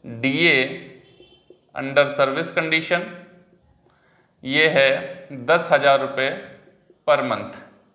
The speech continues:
बस इतना ही मान रहे हैं। इसने, इसका service period जो है वो है बीस वर्ष, ट्वेंटी years।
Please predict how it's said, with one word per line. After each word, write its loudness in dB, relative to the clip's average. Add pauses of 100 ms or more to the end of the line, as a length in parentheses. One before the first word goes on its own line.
(440)
बस -2
इतना 2
ही 2
मान 2
रहे -6
हैं। -12 (800)
इसने, 0
इसका 2
service 2
period 0
जो 0
है 4 (800)
वो -4
है 0
बीस -6
वर्ष, 0 (1300)
ट्वेंटी -2
years। -6